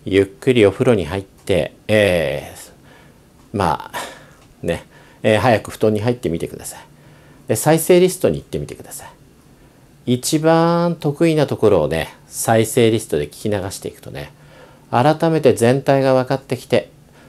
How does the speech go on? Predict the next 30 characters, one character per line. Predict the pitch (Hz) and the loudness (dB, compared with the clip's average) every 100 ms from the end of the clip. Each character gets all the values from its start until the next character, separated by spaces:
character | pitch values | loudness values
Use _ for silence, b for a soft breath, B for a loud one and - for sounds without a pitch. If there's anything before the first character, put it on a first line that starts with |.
| b b _ - | b b _ -6
ぐ | 113 | 0
っ | 120 | 0
す | - - 135 147 151 | 0 2 6 8 6
り | 139 | 6
眠 | 127 120 | 4 4
っ | 135 | 2
て | - 147 135 | 2 4 6
い | |
る | 131 | 6
う | |
ち | 127 131 | 4 2
に、 | 131 127 - - | 4 4 0 -10
次 | - 113 113 127 | -4 0 4 4
の | 123 | 4
朝 | 113 - 113 | 2 0 0
に | 104 101 | 0 0
は | |
も | 87 80 104 143 | 0 0 2 0
う | |
一 | 151 - | -4 -4
回 | 147 139 | -4 -2
再 | - 143 143 | -2 0 0
び、 | 143 143 123 B B B | 4 4 2 B B B
え | 135 139 139 | 2 4 4
ー、 | 123 | 4
深 | - - 143 156 160 | 0 0 4 6 6
い | 156 123 | 6 4
理 | 135 | 2
解 | - 143 117 | 2 4 4
に、 | 78 - | 0 -6